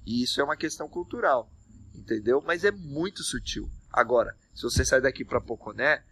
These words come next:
a diferença é um pouco mais aparente. Daqui pra, pra Cáceres, a mesma coisa, entendeu? Sai daqui pra Diamantino, né? Ou daqui pra Livramento, ou daqui pra,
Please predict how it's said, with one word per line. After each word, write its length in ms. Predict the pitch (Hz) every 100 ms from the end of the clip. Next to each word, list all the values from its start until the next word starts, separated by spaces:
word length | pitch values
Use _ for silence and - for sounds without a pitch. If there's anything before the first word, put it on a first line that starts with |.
| - -
a 60 |
diferença 500 | 101 110 110 117 -
é 40 | 123
um 40 |
pouco 280 | - 131 -
mais 480 | 120 120 120 135 -
aparente. 640 | - - 175 120 110 -
Daqui 220 | 110 110 -
pra, 180 | 113 107
pra 240 | - 101
Cáceres, 640 | - 135 160 147 - - - - -
a 140 | 107
mesma 320 | 107 107 135 170
coisa, 480 | - 127 120 98 98 - - - -
entendeu? 400 | 104 107 123 131
Sai 240 | - 123
daqui 500 | 123 123 - 113 113 - -
pra 140 | - 110
Diamantino, 1000 | 110 107 107 - 117 123 147 143 117 104
né? 180 | 120 127
Ou 80 |
daqui 280 | 120 117 -
pra 140 | - 117
Livramento, 920 | 110 101 104 98 127 143 143 139 - - - - -
ou 140 | 120 120
daqui 300 | 120 - 113
pra, 280 | - 113